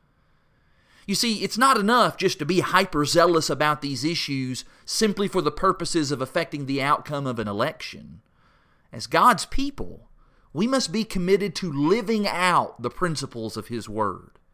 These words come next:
Elections come and go, but the kingdom of God continues to stand, and it needs citizens who will live out the priorities of the kingdom daily.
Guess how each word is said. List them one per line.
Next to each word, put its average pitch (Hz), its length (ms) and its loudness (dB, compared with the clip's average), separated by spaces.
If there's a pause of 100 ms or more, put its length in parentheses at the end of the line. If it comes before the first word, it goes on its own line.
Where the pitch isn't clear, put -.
(500)
Elections 170 720 2
come 190 240 -2
and 170 160 -2
go, 185 480 0 (480)
but - 140 -14
the 135 40 -10
kingdom 226 440 2
of 151 140 0
God 196 420 4
continues 196 560 -4
to - 100 -10
stand, 196 640 -6 (580)
and 113 160 -6
it 190 160 -2
needs 196 300 -2
citizens 147 720 -2
who 170 120 -4
will 127 220 0
live 170 260 2
out 170 360 2
the 127 80 -6
priorities 156 800 2
of 139 100 -12
the 131 60 -6
kingdom 135 720 -4 (460)
daily. 123 640 -2